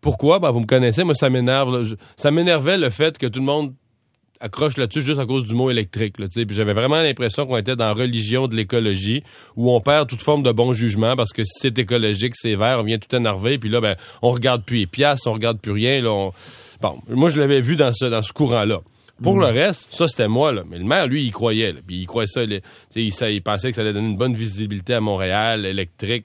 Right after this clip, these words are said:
Speaker 1: puis tout ça, puis le, qu'on allait devenir une ville verte parce qu'on allait avoir une course qui fait pas de bruit, puis tout ça. Ben, <sighs> il l'a fait. Puis là, ben, lui, il continue. Il s'entête à dire que ça aurait marché, ben, c'est un plan de six ans, là.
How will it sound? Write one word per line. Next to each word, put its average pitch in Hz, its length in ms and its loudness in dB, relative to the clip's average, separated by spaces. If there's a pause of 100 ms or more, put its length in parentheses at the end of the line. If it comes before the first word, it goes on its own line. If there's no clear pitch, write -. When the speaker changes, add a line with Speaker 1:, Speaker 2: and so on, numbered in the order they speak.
Speaker 1:
puis 95 80 -14
tout - 160 -20
ça, 110 260 -2
puis 95 100 -12
le, 92 120 -8 (380)
qu'on 98 60 -6
allait 101 160 -2
devenir 107 280 -2
une 107 140 -2
ville 104 240 -4
verte 117 260 -2
parce 107 140 -14
qu'on 104 100 -6
allait 101 140 -2
avoir 107 180 -2
une 95 140 -6
course 117 200 -4
qui - 100 -18
fait 104 120 0
pas 95 140 -6
de 92 60 -8
bruit, 107 340 2
puis 92 140 -4
tout 87 100 -12
ça. 110 260 2
Ben, 92 120 -8 (1120)
<sighs> - 40 -8 (880)
il 82 140 -2
l'a 107 100 4
fait. 113 180 2 (100)
Puis 104 80 0
là, 117 60 6
ben, 107 160 4
lui, 151 120 4
il 123 100 0
continue. 151 440 2 (300)
Il 113 100 -4
s'entête 165 360 2
à 147 80 4
dire 151 180 2
que 156 80 -4
ça 139 100 4
aurait 123 140 2
marché, 120 340 0
ben, 95 140 -4 (100)
c'est 127 240 -4
un 123 120 2
plan 147 180 2
de 135 80 -2
six 120 280 -2
ans, 127 120 2
là. 78 100 -8